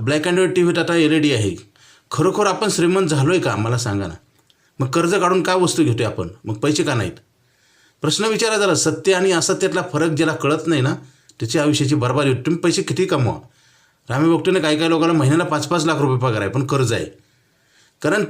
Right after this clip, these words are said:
तुमचं कसं असतं, बॅलन्स शीटच, अर्थशास्त्र फार महत्त्वाची गरज आहे, कारण ही शास्त्र आहे.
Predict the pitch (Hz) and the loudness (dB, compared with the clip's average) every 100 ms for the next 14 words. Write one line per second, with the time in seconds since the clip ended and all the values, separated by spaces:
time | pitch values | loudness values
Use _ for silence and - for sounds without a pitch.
0 | - 165 165 202 214 - - 127 165 185 | 2 2 2 2 0 -2 -6 -4 -2 -2
1 | 175 185 175 123 131 170 175 196 - 151 | 0 0 0 -2 0 0 2 0 0 -2
2 | - - 113 117 185 185 180 - 175 165 | -6 -8 -6 -2 -2 0 0 0 -2 -2
3 | 170 165 - - _ 123 131 165 156 147 | -2 -2 -6 -16 _ -2 0 0 0 0
4 | 120 104 92 76 - 127 151 - 151 151 | 0 0 -4 -6 -4 0 2 2 -2 0
5 | 160 107 | -2 -2